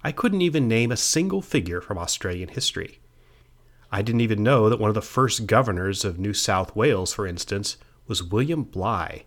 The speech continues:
the British sea captain most well known for his command of the H M S Bounty,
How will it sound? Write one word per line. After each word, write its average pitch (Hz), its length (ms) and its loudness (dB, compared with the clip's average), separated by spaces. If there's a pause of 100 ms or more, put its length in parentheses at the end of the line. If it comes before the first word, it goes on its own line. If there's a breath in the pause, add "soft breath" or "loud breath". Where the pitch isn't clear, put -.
(440 soft breath)
the 90 80 -8
British 123 280 2
sea 190 240 -2
captain 98 560 -4 (100)
most 196 300 0
well 87 160 0
known 95 240 -2
for - 80 -14
his 202 180 0
command 98 440 -2
of 113 80 -6
the 160 160 -4
H 123 260 -2
M 92 120 -4
S 87 180 -4
Bounty, - 680 -4